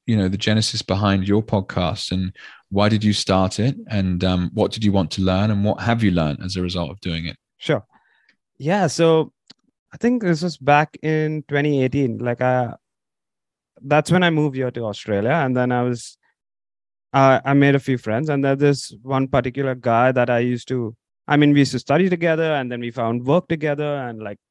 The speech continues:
Speaker 2: so we always talking, and he's like, and he was big into podcasts. Like, I don't think I had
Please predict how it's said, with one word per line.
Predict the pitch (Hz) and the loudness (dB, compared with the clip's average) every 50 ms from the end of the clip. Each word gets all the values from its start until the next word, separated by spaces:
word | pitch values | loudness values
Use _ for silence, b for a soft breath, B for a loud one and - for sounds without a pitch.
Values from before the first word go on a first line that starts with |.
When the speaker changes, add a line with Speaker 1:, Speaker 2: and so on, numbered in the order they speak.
| _ _ _ _ _ _ | _ _ _ _ _ _
Speaker 2:
so | _ - 147 | _ -6 -2
we | 135 147 147 | 2 2 4
always | 147 151 170 180 180 165 - - | 4 4 4 2 0 -2 -4 -6
talking, | - 143 135 131 - 196 208 180 | -2 0 0 0 2 0 -2 0
and | 143 139 143 | 0 0 0
he's | 143 139 156 | -2 -2 -2
like, | 151 147 _ b b b b b b - | -4 -4 _ b b b b b b -4
and | - 151 180 | 0 2 4
he | 220 | 6
was | 226 220 180 | 6 6 4
big | 151 175 175 170 | 4 2 2 2
into | 170 160 147 | 2 0 -2
podcasts. | - - 113 104 - - 107 101 - - 107 | -2 -2 -4 -4 -4 -4 -8 -8 -8 -10 -14
Like, | 107 - | -10 -4
I | - 131 | -2 2
don't | 147 160 165 156 | 2 2 2 2
think | 160 151 143 | 0 0 2
I | 139 139 | 2 2
had | 135 131 135 | 2 0 -2